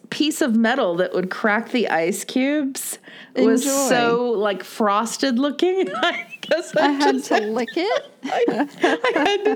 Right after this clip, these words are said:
Speaker 1: touch it with my tongue. I forgot. That'll add to it. And the other one is don't wear underwear with holes in it.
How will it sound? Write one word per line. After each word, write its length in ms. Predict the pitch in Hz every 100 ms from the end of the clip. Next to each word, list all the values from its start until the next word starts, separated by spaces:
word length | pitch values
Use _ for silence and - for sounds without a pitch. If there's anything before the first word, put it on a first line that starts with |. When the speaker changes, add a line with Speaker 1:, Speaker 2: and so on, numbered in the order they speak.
| -
Speaker 1:
touch 260 | - - -
it 120 | 453
with 160 | 403 403
my 120 | 403 427
tongue. 800 | 339 - 554 571 571 554 - - -
I 80 | 339
forgot. 460 | 339 349 339 269 269
That'll 340 | 254 302 285
add 260 | 220 220 233
to 60 | 226
it. 120 | 175
And 180 | 233 220
the 120 | 220
other 220 | 214 254
one 160 | 247 208
is 220 | 196 196
don't 360 | 190 190 196
wear 360 | 160 190 185 185
underwear 580 | 160 208 202 185 170 170
with 140 | 170
holes 360 | 180 180 185 180
in 140 | 160
it. 200 | 147 139